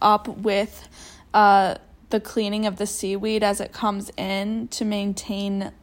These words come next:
like, a good beach for tourism. Um, so essentially,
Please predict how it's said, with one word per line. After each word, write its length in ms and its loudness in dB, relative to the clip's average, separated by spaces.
like, 240 -8
a 80 -4
good 300 -4
beach 300 -6
for 140 -6
tourism. 920 -4
Um, 720 2
so 240 -2
essentially, 1120 -2